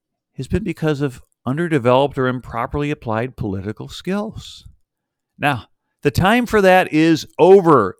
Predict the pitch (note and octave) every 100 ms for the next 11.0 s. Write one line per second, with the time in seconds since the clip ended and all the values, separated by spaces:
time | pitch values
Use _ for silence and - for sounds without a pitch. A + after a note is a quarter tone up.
0 | _ G#2 C3+ A3 A#3+ G#3 D3 C#3 D3 F#3
1 | A3 A3 E3 A#2+ A2 A#2+ A#2+ G#2 F2 A#2+
2 | D3+ - G3+ A#3 - G#3 G#3 F#3+ G3+ -
3 | G3+ C3 G#2+ G#2+ G#2+ _ _ - F3+ G3+
4 | G3+ G#3 - F#3 F#3 - B2+ B2 - A#2+
5 | A#2 B2 B2 - B2+ A#2 G2+ G2 G2+ G2+
6 | G2 F#2+ - _ _ _ _ A#2 F3 G3
7 | D#3+ G#3 - G2+ F2 - D3+ F#3 G3 -
8 | _ _ - - - _ F3 F#3+ F#3 F#3+
9 | F3 G2 D#2+ - _ _ _ _ _ -
10 | G#2 D3 D3 D3 C#3+ A2 D3+ C3 F2+